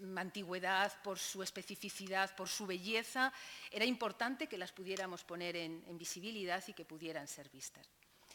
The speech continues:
Y un último grupo ha sido una selección de libros de Editorial csic, libros que nos han cedido Editorial csic que nos han parecido que son libros de ámbito fundamentalmente tecnológicos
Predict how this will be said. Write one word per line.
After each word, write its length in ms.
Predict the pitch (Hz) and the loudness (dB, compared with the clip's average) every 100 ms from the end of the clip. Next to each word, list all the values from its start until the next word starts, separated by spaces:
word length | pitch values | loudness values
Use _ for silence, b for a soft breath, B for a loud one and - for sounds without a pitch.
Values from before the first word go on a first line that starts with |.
| B B B B - | B B B B 2
Y 80 | 277 | 8
un 160 | 320 | 10
último 400 | 302 233 247 247 | 10 4 -2 0
grupo 460 | 254 302 320 349 - | 2 2 4 4 4
ha 80 | 202 | 2
sido 260 | - 220 | 4 2
una 160 | 196 165 | -2 0
selección 800 | - 269 262 - 220 220 285 165 | 0 0 -2 0 2 4 4 0
de 140 | 175 | -2
libros 340 | 208 247 175 160 | 0 0 -2 -6
de 100 | 160 | -6
Editorial 500 | 160 165 160 160 156 | -6 -4 -2 -2 -4
csic, 420 | 156 - 269 - - B B B B B | -4 0 0 -2 -14 B B B B B
libros 380 | 220 262 185 - | 2 4 2 -2
que 100 | 160 | -6
nos 280 | 156 - 170 175 175 | -6 -8 -12 -16 -10
han 120 | 175 - | -8 -6
cedido 440 | 185 220 180 170 | -6 -6 -4 -4
Editorial 460 | 165 175 175 208 214 | -4 -6 2 2 2
csic 300 | 269 269 - | -2 -2 2
que 100 | 240 | 2
nos 160 | 269 | 4
han 140 | 302 285 | 4 4
parecido 480 | 262 247 254 254 | 4 2 0 -2
que 100 | 214 | 0
son 160 | 208 233 | -2 -2
libros 260 | 240 190 180 | -2 -4 0
de 60 | |
ámbito 300 | 233 214 175 | -2 -2 -6
fundamentalmente 720 | 196 202 214 226 302 285 202 | -4 -4 -2 0 2 2 0
tecnológicos 800 | 254 262 220 202 214 214 - 196 | -2 0 2 0 0 -6 -6 -6